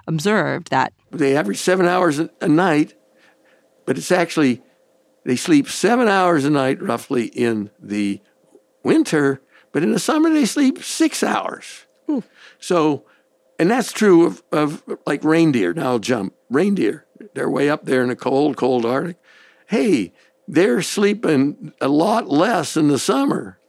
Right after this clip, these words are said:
Speaker 2: and they sleep a lot more in the winter. So there's this enormous complexity to sleep that has to do with ecology. And with us, what's striking about us, and where dreams can come in again, is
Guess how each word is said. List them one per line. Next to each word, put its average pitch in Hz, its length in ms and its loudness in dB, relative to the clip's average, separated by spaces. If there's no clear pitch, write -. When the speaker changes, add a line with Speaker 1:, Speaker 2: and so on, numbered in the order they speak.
Speaker 2:
and 143 100 -4
they 147 120 2
sleep 175 280 0
a - 60 -4
lot 156 320 0
more 156 260 2
in 156 60 2
the 143 80 4
winter. - 440 0
So 156 380 0
there's 165 160 -2
this - 220 -4
enormous 214 640 2
complexity 151 1080 -2
to 135 120 -2
sleep 185 460 2
that 120 120 -4
has 143 300 -2
to 139 100 -2
do 127 320 0
with 175 420 -4
ecology. 120 800 -4
And 135 400 0
with 127 200 0
us, 180 600 -2
what's 135 220 -4
striking 180 500 0
about 135 300 0
us, 139 420 -2
and 131 80 2
where 147 160 2
dreams 190 460 2
can 135 220 -2
come 113 260 -2
in 107 120 0
again, 98 380 -2
is 165 420 -12